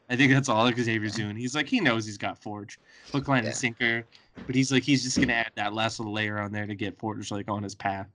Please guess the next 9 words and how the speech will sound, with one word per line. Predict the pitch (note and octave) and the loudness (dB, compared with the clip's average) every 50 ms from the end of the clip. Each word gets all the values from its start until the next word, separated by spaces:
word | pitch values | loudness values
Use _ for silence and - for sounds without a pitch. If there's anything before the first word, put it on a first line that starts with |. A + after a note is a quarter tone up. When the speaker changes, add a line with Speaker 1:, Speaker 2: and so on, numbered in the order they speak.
| _ _ _ _ _ - | _ _ _ _ _ 0
Speaker 1:
to | - A2+ | 2 4
get | A#2 A#2 | 6 8
him | A#2+ A#2+ A2+ G#2+ G#2 G2+ - | 6 6 6 4 -2 -4 -2
hit | - C3 C3 | 2 2 2
the | B2+ A2+ | 2 2
ground | - A2+ G#2+ G#2 G2+ | 2 2 2 2 0
running. | G2+ G2+ G#2 G2+ G2+ G#2 _ _ _ _ - _ _ _ _ - - _ _ - _ - | 0 -2 -2 -4 -8 -10 _ _ _ _ -20 _ _ _ _ -20 -20 _ _ -20 _ -6
Speaker 2:
Exactly. | - C#3 B2 A#2+ G#2+ E2+ D#2 - - A#1+ - B2+ _ _ _ _ _ _ _ _ _ _ _ - | -6 -2 0 2 0 0 0 -6 -10 -14 -14 -16 _ _ _ _ _ _ _ _ _ _ _ -14
Speaker 1:
Yeah. | G#2 G2 G2+ G2+ | -12 -12 -12 -12